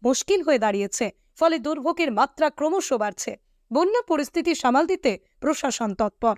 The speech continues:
ত্রাণ বিলি, জরুরি পরিষেবা চালিয়ে যাচ্ছে। তবে জল না নামা পর্যন্ত সাধারণ মানুষের সমস্যার সুরাহা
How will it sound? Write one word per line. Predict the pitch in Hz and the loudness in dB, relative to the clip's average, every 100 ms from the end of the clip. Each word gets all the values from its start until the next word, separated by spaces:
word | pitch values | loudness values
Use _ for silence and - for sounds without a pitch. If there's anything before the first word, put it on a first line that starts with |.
| - _ _ - | -4 _ _ 0
ত্রাণ | 302 359 440 | 2 2 2
বিলি, | 349 220 196 _ - | 0 -2 -6 _ -2
জরুরি | 254 320 403 | 0 2 2
পরিষেবা | 392 311 262 - 262 | 0 0 -2 -2 -2
চালিয়ে | - 226 240 208 | 0 -2 -2 -2
যাচ্ছে। | 202 - 220 - _ - | -4 -4 -8 -8 _ 0
তবে | 277 247 | 0 2
জল | 226 247 349 | 2 2 2
না | 381 | 0
নামা | 349 339 | 2 0
পর্যন্ত | 339 320 254 311 294 349 _ _ | 0 -4 -2 -2 0 -4 _ _
সাধারণ | - 269 254 302 403 381 | -4 0 2 0 0 0
মানুষের | 330 330 - 370 - _ _ | 2 0 0 -2 -4 _ _
সমস্যার | - 269 302 330 - 330 320 | -2 0 0 -2 0 2 0
সুরাহা | - 240 226 262 | -2 -2 2 2